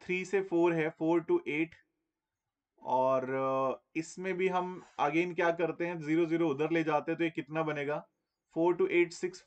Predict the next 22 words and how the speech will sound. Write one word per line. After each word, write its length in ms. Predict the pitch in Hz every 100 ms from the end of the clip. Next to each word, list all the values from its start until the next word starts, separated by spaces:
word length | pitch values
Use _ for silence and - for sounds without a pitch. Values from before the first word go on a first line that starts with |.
| _
फ़ोर 220 | 170 190
एटी 380 | 202 180 180 190
एक्स 200 | 180 -
बनेगा, 340 | 165 160 160 160 - _ _ _ _ _ _ _ _ _ _ _ _ 160
प्लस 380 | 143 107 - - _ _ _ _ _ _ _ _ _ _ _
थ्री 200 | - 185 196 202 -
सेवेंटी 520 | - 165 156 165 175 190
टू 240 | 180 180
of 180 | 180 175
x 200 | 165 -
बनेगा, 420 | 156 151 147 160 - _ _ _ _ 160
प्लस 340 | 143 156 - -
फ़ोर्टी 440 | - 160 156 180 175
एट 180 | 160
of 160 | 160 156
x 180 | 135 143
बनेगा, 300 | 135 131 143
is 140 | 135
equal 240 | 131 139 135
to 160 | 131
एटी 340 | 131 127 - 160
फ़ाइव 340 | - 127 127